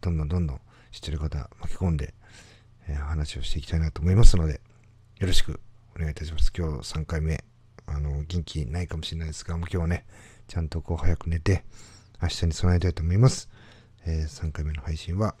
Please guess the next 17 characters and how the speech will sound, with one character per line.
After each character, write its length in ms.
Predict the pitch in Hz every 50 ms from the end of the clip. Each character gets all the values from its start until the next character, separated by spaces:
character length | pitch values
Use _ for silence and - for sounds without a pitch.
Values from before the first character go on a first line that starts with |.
| - - - -
コ 100 | - -
ラ 80 | 92 92
ボ 140 | 87 87 85
企 160 | - - -
画 400 | 92 85 - - 82 76 - -
の、 180 | - 139 131 - -
ま 180 | 92 87 76
あ、 40 | 67 -
今 200 | - - 90 92
後 80 | 107
に 100 | 120 117
つ 100 | - 143
い 80 | 139 -
て 80 | - 67
で 200 | - - - -
す 140 | - - 92
ね、 160 | 98 92